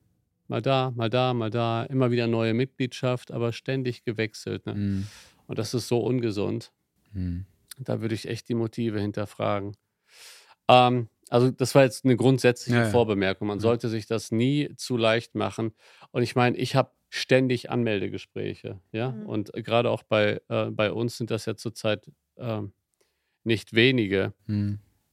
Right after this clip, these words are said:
Speaker 1: Und, ähm, aber auch wenn Leute dann vorab mich mal fragen, „Hey, wie sieht's aus? Wir stecken da drin.“ Ich sag, also oft am Anfang, „Hey, versuch noch mal oder hast du alles versucht, da zu bleiben?“
Speaker 2: Hm.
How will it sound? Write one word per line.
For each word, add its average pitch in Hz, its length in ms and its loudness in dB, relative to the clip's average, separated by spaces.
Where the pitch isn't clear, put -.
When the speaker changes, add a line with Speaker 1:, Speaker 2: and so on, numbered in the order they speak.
Speaker 1:
Und, 110 440 2
ähm, 110 560 0
aber 113 200 4
auch 123 140 0
wenn 127 140 2
Leute 139 340 2
dann 117 180 2
vorab - 500 2
mich 117 240 -4
mal 110 140 -2
fragen, 104 500 -2
„Hey, 110 220 -2
wie 107 80 -4
sieht's 101 240 -14
aus? 117 340 -4
Wir 113 100 -6
stecken 113 400 -6
da 110 140 -2
drin.“ 113 400 -4
Ich - 160 -6
sag, 113 340 2
also 110 420 -2
oft - 560 -2
am 110 180 -2
Anfang, 113 460 -2
„Hey, 117 180 0
versuch 113 640 -4
noch 107 200 -2
mal 101 240 0
oder 98 260 -2
hast 147 240 -4
du 107 80 0
alles 131 280 0
versucht, 120 540 -2
da 113 140 0
zu 104 200 -6
bleiben?“ 101 440 2
Speaker 2:
Hm. 104 320 0